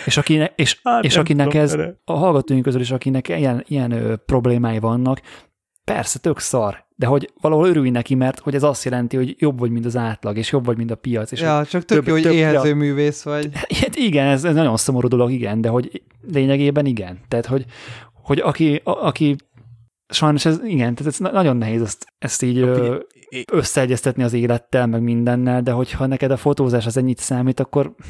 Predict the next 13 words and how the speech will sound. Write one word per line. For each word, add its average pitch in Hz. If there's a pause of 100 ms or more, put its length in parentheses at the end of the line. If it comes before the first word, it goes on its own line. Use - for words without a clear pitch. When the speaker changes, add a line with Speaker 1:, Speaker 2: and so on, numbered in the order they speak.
(340)
Speaker 1:
nem 123
tudom. 113
Te-, - (120)
Gábor, 151
neked 147
mind-, 160
én 160
mindig, 147
neked 156 (840)
folyamatosan 120
azt 113
tanácsolom, 113
hogy 123